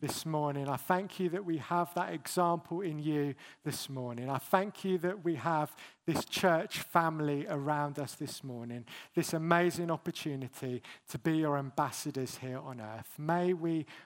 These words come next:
reach that potential with you, Lord God. May we answer that call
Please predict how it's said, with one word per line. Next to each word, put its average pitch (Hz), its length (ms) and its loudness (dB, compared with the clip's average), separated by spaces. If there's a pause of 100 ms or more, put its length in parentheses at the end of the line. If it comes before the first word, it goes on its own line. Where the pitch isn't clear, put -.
(140)
reach 180 400 2
that - 200 -2
potential 143 580 -6
with 139 280 -2
you, 120 200 -2
Lord 117 280 -8
God. 120 220 -8
May 165 220 0
we 156 160 0
answer 175 400 -2
that 170 260 -4
call 131 380 -6